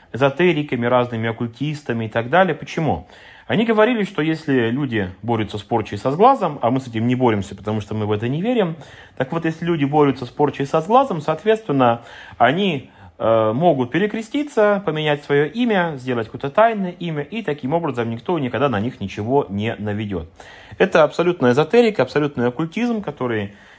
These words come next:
если строго разобрать, то является глумлением над таинством церкви, является кощунством, кощунством, за которое человек потом будет серьёзно и много отвечать перед Богом.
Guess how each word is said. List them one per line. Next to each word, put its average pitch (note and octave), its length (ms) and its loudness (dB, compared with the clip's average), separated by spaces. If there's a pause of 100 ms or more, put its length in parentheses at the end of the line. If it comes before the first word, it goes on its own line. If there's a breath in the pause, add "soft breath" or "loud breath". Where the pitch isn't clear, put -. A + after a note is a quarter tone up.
(120)
если A#2+ 220 -8
строго A#2+ 380 2
разобрать, F3 480 2
то C3 80 0
является B2 680 2
глумлением B2+ 560 -2
над G#2 160 -4
таинством G#2 480 -2
церкви, A3 300 0
является G#2 380 -2
кощунством, C#3+ 580 -4
кощунством, A#2 480 -6
за G2 80 -6
которое G#2 560 0 (300 loud breath)
человек B2 400 0
потом A#2 280 0
будет A#2 300 -4 (240)
серьёзно A#2 640 0 (680 loud breath)
и A2+ 360 2
много A2 560 4
отвечать A2 560 2
перед A2 280 0
Богом. G2 520 0